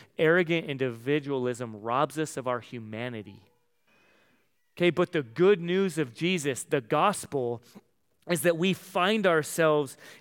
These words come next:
in him, that we are, are, are, are most truly human when we are submitted to who we are, who God designed us to be, that our identity and our purpose and our life would flow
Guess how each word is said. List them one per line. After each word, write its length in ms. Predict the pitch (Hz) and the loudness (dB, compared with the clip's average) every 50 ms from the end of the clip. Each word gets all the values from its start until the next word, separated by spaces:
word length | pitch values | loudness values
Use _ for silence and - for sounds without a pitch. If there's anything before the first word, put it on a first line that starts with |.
| _ - | _ 0
in 240 | 226 208 208 196 180 | 2 2 2 2 2
him, 400 | 156 156 202 196 170 147 139 135 | 0 2 2 2 2 2 2 0
that 160 | 160 175 160 | 0 2 2
we 260 | 170 196 196 185 170 - - - - | 2 2 2 0 0 -4 -10 -4 0
are, 240 | - 170 175 180 | 4 4 4 4
are, 300 | 208 196 185 180 190 - | 4 4 4 2 2 2
are, 300 | - 180 175 170 160 147 - - - - | 2 4 4 4 4 2 -2 -6 0 4
are 220 | 165 165 170 170 | 6 6 6 4
most 560 | 160 156 160 170 190 208 214 202 - - - | 2 0 2 4 4 4 4 2 -2 -8 -12
truly 500 | - - - 202 220 233 226 214 208 185 | -10 -6 -2 0 0 2 2 2 0 -2
human 500 | 160 - - 202 226 220 180 165 156 151 | -4 -4 -2 -2 0 0 0 0 -2 0
when 200 | 151 170 170 165 | 0 0 0 0
we 200 | 156 190 196 185 | -2 0 2 4
are 220 | 175 160 151 135 - - - | 4 4 4 2 0 -6 -10
submitted 840 | - - - - 190 170 143 151 165 185 214 185 180 160 143 131 131 - - _ _ | -8 -8 -2 0 0 0 0 2 2 4 4 6 4 4 4 2 -4 -10 -16 _ _
to 120 | - 170 147 | -2 -2 0
who 180 | 135 190 190 | 2 0 2
we 220 | 180 170 165 160 160 | 2 2 2 2 4
are, 320 | 170 165 156 147 139 131 | 4 4 4 4 2 2
who 140 | 131 160 151 | 0 -2 0
God 280 | 135 165 160 165 156 | 2 2 2 2 2
designed 440 | 139 151 139 123 143 139 151 160 147 | 0 -2 -2 -2 -4 -4 -4 -2 -2
us 120 | 143 131 - | -2 -4 -4
to 100 | - 135 | -6 -6
be, 160 | 123 135 127 | -4 -4 -2
that 160 | 120 135 131 | -2 -2 -2
our 120 | 131 127 123 | 0 0 -2
identity 580 | 120 117 113 143 147 151 156 147 156 156 147 | -2 -2 -2 -2 -2 -2 -2 -4 -4 -4 -4
and 100 | 139 131 | -4 -4
our 80 | 127 120 | -4 -6
purpose 420 | - - 143 139 135 143 135 - | -6 -6 -6 -4 -4 -6 -8 -6
and 100 | 139 135 | -8 -8
our 120 | 127 120 117 | -8 -8 -6
life 480 | 117 120 127 135 143 135 123 - - | -6 -4 -2 -2 -2 -2 -4 -6 -10
would 160 | 127 123 107 - | -10 -10 -10 -12
flow 640 | - - 123 135 143 147 143 131 123 117 110 107 | -16 -12 -6 -2 0 0 0 0 0 -2 -4 -8